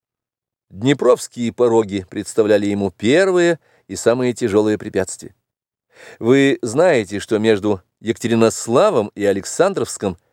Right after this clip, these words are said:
там, где Днепр делает большой и крутой изгиб к востоку, он на протяжении семидесяти вёрст пересекается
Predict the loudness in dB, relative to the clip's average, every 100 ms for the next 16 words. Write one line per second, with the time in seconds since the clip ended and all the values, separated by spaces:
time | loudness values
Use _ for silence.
0 | _ _ _ -4 -4 -2 0 0 2 2
1 | 2 0 -4 2 2 2 2 0 0 0
2 | 2 2 0 -2 0 0 -2 -4 -6 -4
3 | -2 -2 -2 -2 -2 -2 -12 -16 _ _
4 | _ _ 2 2 2 -4 -6 -4 -4 -4
5 | -2 2 2 2 -2 -2 -2 -2 -2 -4
6 | -6 -6 -2 4 4 2 -6 -20 _ _
7 | _ -6 -4 -2 -2 2 2 2 -2 -2
8 | 0 0